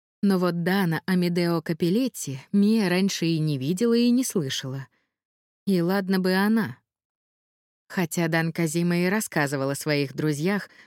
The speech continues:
за шахматами-то как не поговорить. И заезжал кое-кто, бывало. Но этого Дана точно не было.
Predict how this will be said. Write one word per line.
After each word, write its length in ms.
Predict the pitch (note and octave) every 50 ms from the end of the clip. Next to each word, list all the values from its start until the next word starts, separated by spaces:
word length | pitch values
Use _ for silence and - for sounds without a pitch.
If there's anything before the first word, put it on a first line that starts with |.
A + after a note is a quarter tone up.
| _ _ _ _ -
за 220 | - F#3 E3+ F#3 F3+
шахматами-то 760 | - - D#3+ D3 - C3 C3+ - - C3+ C3+ B2+ - C#3+
как 260 | C#3 - A3 G#3+ - -
не 100 | D3 C#3
поговорить. 720 | - D3 D3 D3+ C#3+ C#3+ D3+ C#3+ B2 - - - - _ _ _ _ _ _ _ _ -
И 120 | - D4+
заезжал 600 | B3 E3+ D#3 C#3+ C#3 C#3 C3 - C#3 C#3 F3 A3+
кое-кто, 640 | A3 - - A3+ G#3 G3 - - - - F#3+ F#3+ F#3 E3+ - -
бывало. 640 | - F3 F3 D#3+ C#3 C3+ B2 C3+ E3+ G3 G3 F#3+ F3 _ _ _ _ _ _ _ _ _ _ _ _ _ _ _ _ -
Но 220 | F#3 F3 E3 D#3+
этого 420 | E3 G3+ B3 C4 - - E3+ D#3 D3
Дана 360 | D3 D#3 D3 D3 C#3+ C#3+ D3+
точно 500 | - - - B3+ A3 - - - - D3+
не 200 | D3 D3 C#3 B2
было. 340 | A2 A#2+ B2 A#2+ A#2 C3+ A#2+